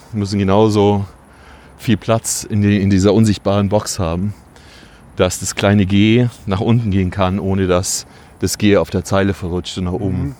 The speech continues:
Speaker 1: nach oben rutscht. Und deswegen haben alle Schriften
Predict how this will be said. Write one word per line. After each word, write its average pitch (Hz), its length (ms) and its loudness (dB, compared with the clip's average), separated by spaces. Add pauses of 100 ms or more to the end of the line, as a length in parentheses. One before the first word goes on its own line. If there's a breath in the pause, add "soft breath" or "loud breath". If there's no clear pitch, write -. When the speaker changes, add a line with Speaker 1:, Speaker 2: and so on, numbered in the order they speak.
(140)
Speaker 1:
nach 98 80 -2
oben 95 260 0
rutscht. 85 400 -8 (1600 loud breath)
Und 98 80 -6
deswegen 107 340 -2
haben 107 120 -4
alle 120 260 0
Schriften 170 640 -4